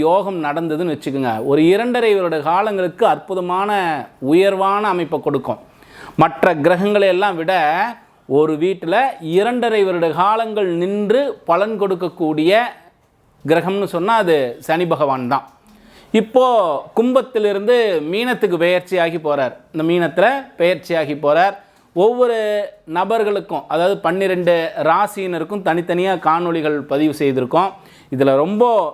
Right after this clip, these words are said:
விசேஷமா, அற்புதமா யாருக்கெல்லாம் இருக்கு இந்த சனி பெயர்ச்சின்னு பார்ப்போமே. ஆயுள்காரகன் என்று சொல்லக்கூடியவர் சனி பகவான்.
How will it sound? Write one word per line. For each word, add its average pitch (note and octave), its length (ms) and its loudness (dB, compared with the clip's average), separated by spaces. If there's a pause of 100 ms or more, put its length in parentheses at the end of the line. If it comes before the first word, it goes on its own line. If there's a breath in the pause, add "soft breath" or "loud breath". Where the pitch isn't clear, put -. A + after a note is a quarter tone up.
(140)
விசேஷமா, F#3+ 560 -4 (760 soft breath)
அற்புதமா G#3 480 0 (420)
யாருக்கெல்லாம் F3+ 640 0
இருக்கு E3+ 240 -2
இந்த D#3 160 0
சனி D#3 220 -2
பெயர்ச்சின்னு D#3 460 0
பார்ப்போமே. C#3 380 -2 (680 soft breath)
ஆயுள்காரகன் F3+ 800 0 (240)
என்று D#3 200 -6
சொல்லக்கூடியவர் D3+ 720 2 (220)
சனி D#3 260 -4
பகவான். D3+ 360 0